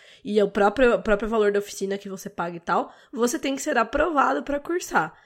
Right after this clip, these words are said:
né? E pra tanto, você também tem que ter uma produção em inglês.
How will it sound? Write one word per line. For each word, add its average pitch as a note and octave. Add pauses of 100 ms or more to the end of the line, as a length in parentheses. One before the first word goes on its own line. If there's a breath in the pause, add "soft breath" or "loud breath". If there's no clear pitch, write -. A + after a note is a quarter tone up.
(220 soft breath)
né? F#3+
E A3+
pra D4+
tanto, C#4+
você D#4
também D4+
tem D#4+
que -
ter E4+
uma D4+
produção D4+
em D#4+
inglês. F4+